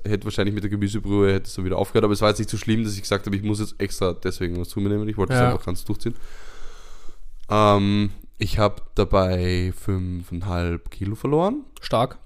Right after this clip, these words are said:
Speaker 1: Die,
Speaker 2: Aber
Speaker 1: wobei
Speaker 2: auch
Speaker 1: ich den
Speaker 2: irgendwo
Speaker 1: erst, die ersten eineinhalb dann am nächsten Tag schon wieder drauf hatte, als ich wieder gegessen hab, weil einfach wieder was in mir drin war.
Speaker 2: Mhm.
Speaker 1: Ganz
Speaker 2: Aber auch zu
Speaker 1: einfach.
Speaker 2: erwa-, eh auch zu erwarten natürlich,
Speaker 1: Ja,
Speaker 2: aber
Speaker 1: logisch, also das kann, also ich, erhalten he-, kann ich's, wenn ich halt jetzt weiterhin nichts esse, ne?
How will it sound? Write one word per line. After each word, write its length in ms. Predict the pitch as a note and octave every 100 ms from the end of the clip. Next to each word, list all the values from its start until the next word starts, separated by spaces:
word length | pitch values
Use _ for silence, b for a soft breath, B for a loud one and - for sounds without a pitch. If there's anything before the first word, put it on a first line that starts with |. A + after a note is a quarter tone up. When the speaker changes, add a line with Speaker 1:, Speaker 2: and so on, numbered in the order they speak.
| -
Speaker 1:
Die, 480 | G2 F#2+ F#2 F#2 - -
Speaker 2:
Aber 140 | F#2
Speaker 1:
wobei 100 | -
Speaker 2:
auch 40 | -
Speaker 1:
ich 60 | A2
den 100 | B2+
Speaker 2:
irgendwo 180 | B2
Speaker 1:
erst, 320 | B2 G2+ - -
die 100 | F#2
ersten 280 | G2+ -
eineinhalb 400 | - G2 G2 G2
dann 100 | G2
am 80 | F#2+
nächsten 240 | G2 F#2+ G2+
Tag 80 |
schon 80 | G2
wieder 120 | F#2+ F#2+
drauf 180 | F#2+
hatte, 160 | A2 G2
als 100 | F#2+
ich 80 | F#2+
wieder 140 | G2
gegessen 340 | F#2 F#2 F#2+ A2+
hab, 120 | G2
weil 100 | F2+
einfach 220 | G#2 F#2+
wieder 120 | F#2
was 120 | F2+
in 160 | - G2
mir 80 | F#2+
drin 240 | F2+ F#2+
war. 100 | G2+
Speaker 2:
Mhm. 200 | A2+ A2
Speaker 1:
Ganz 100 | A2+ -
Speaker 2:
Aber 160 | A2+
auch 80 | A#2
zu 100 | -
Speaker 1:
einfach. 140 | C#3+ B2+
Speaker 2:
erwa-, 100 | - -
eh 140 | C3+
auch 160 | C3+ -
zu 120 | C#3
erwarten 420 | B2+ B2+ C3 D#3
natürlich, 320 | D3+ D3+ D#3+
Speaker 1:
Ja, 40 | A#2+
Speaker 2:
aber 80 | G2+
Speaker 1:
logisch, 280 | G#2 A2+ G#2
also 220 | G2 F#2+
das 180 | G2 -
kann, 180 | G2 F#2
also 220 | G#2 G2+ -
ich, 320 | F#2+ F2 -
erhalten 460 | F#2+ - B2 -
he-, 80 | A#2+
kann 280 | - A2+ A2
ich's, 240 | G#2+ - -
wenn 160 | G2
ich 160 | G2+ -
halt 180 | G2+ G2+
jetzt 180 | G2
weiterhin 320 | G2+ F#2 G#2 G2
nichts 140 | F#2+
esse, 220 | F2+ F2
ne? 80 | F2+